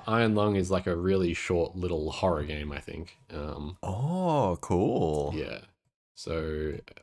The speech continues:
Speaker 1: uh, I think it's on Steam. If, yeah, or it might be on Itch.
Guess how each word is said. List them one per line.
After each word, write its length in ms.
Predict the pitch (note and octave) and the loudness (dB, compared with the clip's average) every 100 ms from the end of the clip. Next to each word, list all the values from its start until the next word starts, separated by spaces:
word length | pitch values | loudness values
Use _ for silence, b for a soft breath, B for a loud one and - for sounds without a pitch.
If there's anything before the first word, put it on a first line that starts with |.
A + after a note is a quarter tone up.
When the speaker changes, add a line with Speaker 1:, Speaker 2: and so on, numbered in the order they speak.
| - | -18
Speaker 1:
uh, 40 | - G1+ G1+ G1+ G1+ G1+ - | -18 -18 -20 -20 -20 -18 -18
I 40 | - | -12
think 140 | A3 | -10
it's 180 | C4 - | -10 -6
on 120 | D4+ | -6
Steam. 600 | D4 - C4 C4+ C#4 C4+ C3 | -6 -6 -4 -4 -6 -8 -12
If, 260 | C3+ - _ - _ _ | -16 -20 _ -20 _ _
yeah, 220 | - G2+ - C3+ - - - - | -10 -10 -10 -14 -16 -18 -20 -12
or 160 | A#2 A#2 | -6 0
it 40 | |
might 160 | A#2+ B2 | 0 2
be 60 | |
on 120 | G#2+ F#2 | 2 2
Itch. 420 | B2 - - | 0 0 -10